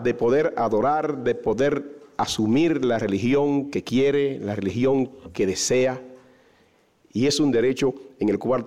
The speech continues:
todos estamos comprometidos por luchar, por defenderlo. Esta ha sido una oportunidad grandiosa para mí, para ampliar mi visión sobre la importancia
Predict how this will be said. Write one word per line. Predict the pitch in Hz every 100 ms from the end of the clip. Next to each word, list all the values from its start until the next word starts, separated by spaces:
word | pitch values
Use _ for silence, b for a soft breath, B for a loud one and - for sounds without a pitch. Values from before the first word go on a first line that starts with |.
| -
todos | 190 196 147
estamos | 127 127 127
comprometidos | 117 110 104 101 123 123
por | 107 101
luchar, | 92 -
por | 107 107
defenderlo. | 92 92 85 80 69 64 - - _ _ _ _ _ - B B B B B B B B B B B B B B _ _ _ _ _ _
Esta | 139 143 147 143
ha | 131
sido | 143 139
una | 131
oportunidad | 120 120 120 113 127
grandiosa | 117 107 120 139 131
para | 110 110
mí, | 135 151 B B B B B B B B B B _ _ _
para | 120 113 110
ampliar | 101 - 123 131 - 123
mi | 113
visión | 101 - 131 147 165 170 156
sobre | - 117 110
la |
importancia | 107 104 107 - 156 190 185 160 160